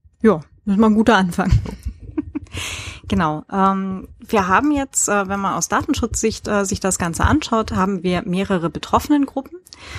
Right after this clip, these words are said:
Äh, das sind einmal die Podcasterinnen selber. Ja, dann haben wir auch die Podcast-Gäste und Gästinnen und natürlich Hörerinnen.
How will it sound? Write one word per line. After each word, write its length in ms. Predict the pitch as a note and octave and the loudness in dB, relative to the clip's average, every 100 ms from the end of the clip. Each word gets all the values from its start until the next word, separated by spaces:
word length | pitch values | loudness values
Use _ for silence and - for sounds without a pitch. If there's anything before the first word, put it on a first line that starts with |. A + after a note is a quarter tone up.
| - - - | -12 -10 0
Äh, 260 | G3+ G3 | 4 4
das 200 | F#3+ F#3 | 2 2
sind 380 | G#3+ A3 A3 - _ _ _ | 2 2 0 -8 _ _ _
einmal 600 | F3 F#3 G3 F#3+ F#3 F3+ | 0 2 4 2 2 0
die 360 | D#3+ F3 E3 E3 - | -2 -2 -2 -4 -4
Podcasterinnen 960 | - G3+ - F3+ E3+ - E3+ E3+ E3+ E3 | -2 -2 -2 -2 0 0 -2 -2 -2 0
selber. 540 | E3+ E3+ F#3+ A#3+ G4 - - - - _ - | 4 4 6 4 2 -6 -10 -12 -18 _ -14
Ja, 220 | F3 G3 C4+ | -6 -6 -6
dann 200 | A3 G#3 | -6 -2
haben 200 | F#3+ F#3+ | 0 2
wir 140 | F#3+ F3+ | 0 0
auch 140 | F3 | -4
die 440 | - - E3 E3 D#3 _ _ | -8 -6 -4 -4 -6 _ _
Podcast-Gäste 1600 | - F3 - - D#3 D3+ - - _ _ - F#3 - - A#3+ A3+ - | -4 -4 -4 -6 -4 -4 -10 -18 _ _ -4 0 0 0 -2 -4 -12
und 120 | F3+ - | -12 -4
Gästinnen 640 | G#3 - C4+ C4 C4 C4+ - - - - _ _ - | -2 0 2 2 2 -2 -10 -20 -20 -20 _ _ 2
und 340 | C4 D#4+ F4 | 6 6 4
natürlich 720 | C4+ B3 G#3 G3 A3+ F4 - - - - - - | 0 0 0 0 -2 -4 -10 -18 -20 -16 -12 -2
Hörerinnen. 580 | D#4 E4+ E3 D#3 F#3+ | 0 0 0 -4 -8